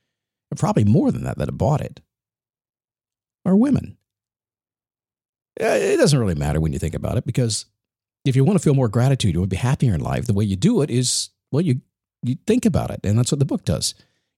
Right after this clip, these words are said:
Gives you a question, a couple of questions, gives you a prompt, an exercise to do, and gives you a space for you to, to write down how you feel about it. So you write the book too, just like I wrote the book. It's awesome. Check it out.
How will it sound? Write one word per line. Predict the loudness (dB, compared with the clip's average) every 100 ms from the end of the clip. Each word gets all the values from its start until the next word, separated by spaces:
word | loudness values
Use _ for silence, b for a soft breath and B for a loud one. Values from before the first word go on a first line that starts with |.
| -8
Gives | -6 -2
you | -2
a |
question, | -2 -4 -4 -4
a | -4
couple | -2 -2
of | -2
questions, | -2 0 0 0 -2 -4
gives | -4 0
you | -2
a |
prompt, | -2 -2 -2 0
an | -2
exercise | 0 -2 0 -2
to | 0
do, | 0 2
and | 2
gives | 0
you | 0
a |
space | 0 0 0 0 0
for | 0
you | 2
to, | 2 -2 b b b -4
to |
write | -2 0
down | 0
how | 2
you | 2
feel | 0 0 0
about | 0 0
it. |
So | 2
you | 4 4
write | 2
the | 2
book | -2 0
too, | 0
just | 0 0
like | 0
I | -2
wrote | -4 -6
the |
book. | -8 -4
It's | -2 0
awesome. | 0 0 -2
Check | -2 -2
it | -2
out. | -4